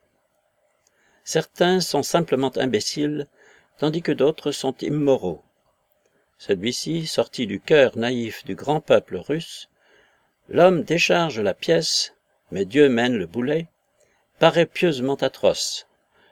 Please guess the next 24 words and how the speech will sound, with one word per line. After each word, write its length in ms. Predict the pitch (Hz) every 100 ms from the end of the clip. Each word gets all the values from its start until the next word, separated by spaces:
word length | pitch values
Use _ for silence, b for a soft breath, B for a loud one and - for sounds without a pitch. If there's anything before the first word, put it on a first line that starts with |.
| b -
en 120 | 82
contradiction 720 | - 151 - 120 113 - 92
amère 500 | 117 131 131 143 143
avec 260 | - - 202
la 80 | 110
conception 640 | - 131 117 - - 110
reçue 600 | 95 113 - - 113 117
d'un 180 | 101 104
Dieu 200 | 92 101
compatissant. 720 | - 101 98 - - - - - _ _ _ _ _ _ _ _ _ _ _ _ _ _ _ -
Ce 140 | -
serait 340 | 110 127 147 135
à 60 |
coup 160 | - 127
sûr 340 | - 156 117
une 100 | 107
occupation 640 | 117 123 - - - 95 -
assez 280 | 127 -
contradictoire 960 | - 110 - 90 98 - 151 147 143 - b b b b b _
pour 120 | 127
le 80 | 135
protecteur 580 | - 156 156 143 156 143
du 120 | 104
pauvre, 580 | - 160 151 135 143